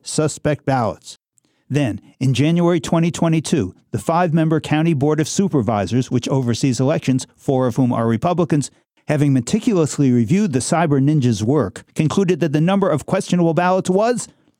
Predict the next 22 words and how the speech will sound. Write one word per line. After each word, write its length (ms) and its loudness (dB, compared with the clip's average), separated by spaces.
thirty-seven 760 0
out 180 0
of 180 -2
two 380 0
point 380 0
one 520 0
million 520 2
cast. 600 -6
So 200 0
the 140 2
audit, 320 0
created 380 0
to 60 -8
prove 220 0
election 380 0
fraud 440 -2
as 140 -2
an 100 0
audit, 380 0
was 140 0
a 60 2
bust. 480 -6